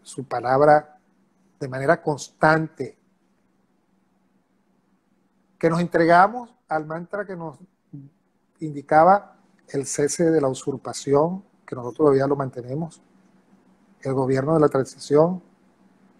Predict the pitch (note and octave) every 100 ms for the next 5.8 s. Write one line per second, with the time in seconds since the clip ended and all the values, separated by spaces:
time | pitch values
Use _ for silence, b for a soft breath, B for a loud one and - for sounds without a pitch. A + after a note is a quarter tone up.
0 | _ _ _ _ - B2+ C3 C#3 D3+ D3
1 | C3 - C3 C#3 _ _ _ - D3 C#3+
2 | B2 B2 - - - B2 A#2+ A#2 A#2+ A2+
3 | - _ _ _ _ _ _ _ _ _
4 | _ _ _ b b b - D#3 F#3 E3
5 | C#3+ C3+ C#3+ D#3+ D3+ C3+ B2+ E3